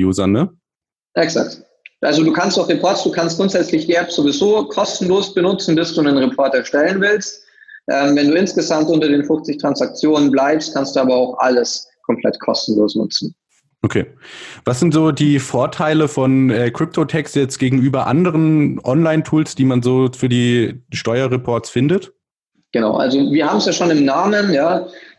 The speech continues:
Speaker 2: Ähm, das Tax, also, also das Steuerrecht, da kommen wir ja auch her letztendlich. Und für uns war halt auch aufgrund unseres Backgrounds immer ganz wichtig,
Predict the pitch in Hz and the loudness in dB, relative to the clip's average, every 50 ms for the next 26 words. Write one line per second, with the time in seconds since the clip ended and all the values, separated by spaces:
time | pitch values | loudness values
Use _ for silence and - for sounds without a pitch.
0 | _ - 151 147 143 143 143 139 143 143 143 139 135 - - - 151 185 - - | _ -2 0 0 2 2 2 0 0 0 0 -2 -2 -2 -2 -2 -2 -2 -2 -4
1 | - - 156 143 135 - - - 131 - 139 127 127 - - - 151 160 170 170 | -4 -2 0 0 0 0 0 -2 0 0 -2 -2 -4 -4 -2 0 0 2 2 2
2 | 165 170 170 165 170 - 147 - - - 139 143 147 156 151 143 139 135 127 - | 2 2 0 0 -2 -2 -4 -2 0 0 2 2 4 4 4 4 4 2 2 0
3 | - 147 147 151 165 175 175 170 170 - - 135 165 165 - 175 170 170 - - | 0 0 2 2 2 2 2 0 0 -2 -2 -4 -4 -2 0 0 0 0 -2 -4
4 | - - _ _ _ _ _ - 143 147 147 - 160 - 170 185 190 185 - 165 | -12 -20 _ _ _ _ _ 0 0 2 2 2 2 2 2 2 0 0 0 0
5 | 151 151 156 147 147 151 147 147 - - - _ - - 147 143 151 147 147 - | 2 2 2 2 2 2 2 0 -4 -10 -16 _ -4 -4 -2 0 -2 -2 -2 -2
6 | - 156 156 156 160 151 156 156 156 143 - - 156 156 156 - 165 147 143 143 | 0 0 2 2 0 0 0 0 -2 -2 -2 -2 -2 -2 -2 0 0 0 2 2
7 | 139 143 151 160 156 156 143 139 135 135 135 - 131 147 156 156 160 156 147 147 | 0 2 2 2 2 2 2 0 0 -2 -2 0 0 0 0 0 0 2 2 2
8 | 147 - - | 0 -2 -8